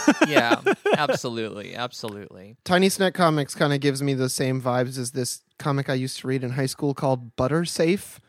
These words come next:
Speaker 3: I don't know if it's still going, but it was, like, a much more low rent, kind of absurdist version of what we have going on here.
Speaker 2: Yeah.
Speaker 1: Nice.
Speaker 3: Yeah.
Speaker 2: All right. Well, I guess with that, we're gonna wrap for this episode. And we just wanna remind everyone that we are an entirely listener-supported show.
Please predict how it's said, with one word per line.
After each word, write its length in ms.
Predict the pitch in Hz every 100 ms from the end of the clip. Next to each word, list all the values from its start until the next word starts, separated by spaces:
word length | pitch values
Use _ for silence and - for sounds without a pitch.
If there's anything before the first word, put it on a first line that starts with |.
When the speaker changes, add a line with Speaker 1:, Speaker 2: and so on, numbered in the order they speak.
| _ _
Speaker 3:
I 80 | 160
don't 140 | 190 180
know 120 | 175
if 100 | 156
it's 140 | 139
still 240 | - 165 143
going, 520 | 143 156 127 120 123 _ _ _ _ _ _
but 140 | 143
it 80 | 156
was, 160 | 165 160
like, 200 | 160 151
a 80 | 143
much 340 | 147 156 -
more 240 | 151 143
low 240 | 127 135 139
rent, 400 | 131 139 127 -
kind 200 | 147 131
of 120 | 120
absurdist 680 | 127 120 147 131 127 117 -
version 480 | 131 120 127 123
of 140 | 127 123
what 100 | 123
we 80 | 131
have 220 | 123 -
going 260 | 123 127
on 160 | 117 123
here. 380 | 131 120 156 151 _ _ _ _ _ _ -
Speaker 2:
Yeah. 300 | 135 120 113
Speaker 1:
Nice. 440 | 190 143 101 - 127
Speaker 3:
Yeah. 260 | 127 127 127 - _ _ _ -
Speaker 2:
All 160 | 254 277
right. 220 | 220 202
Well, 320 | 214 220 240
I 120 | 180
guess 180 | 202 277
with 160 | 233 -
that, 300 | 277 269 180
we're 120 | 202
gonna 240 | 202 202
wrap 280 | 180 190 220
for 180 | - 208
this 220 | 220 -
episode. 800 | 185 180 175 185 170 196 240 - -
And 540 | 156 165 165 165 165
we 80 | 151
just 180 | 175 190
wanna 200 | 175 170
remind 360 | 165 165 170
everyone 440 | 170 175 170 170 170
that 100 | 151
we 120 | 170
are 100 | 170
an 60 | 160
entirely 480 | 160 160 156 160
listener-supported 720 | 156 147 170 160 - 165 147 131
show. 380 | 208 220 277